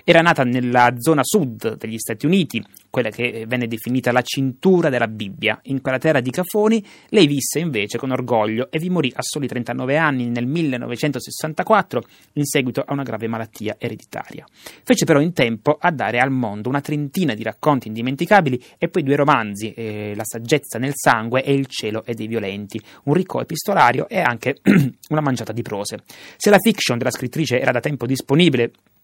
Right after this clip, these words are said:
in traduzione italiana grazie a Einaudi, Bompiani e Garzanti,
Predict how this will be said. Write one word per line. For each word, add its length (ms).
in 80
traduzione 420
italiana 360
grazie 340
a 20
Einaudi, 320
Bompiani 380
e 60
Garzanti, 580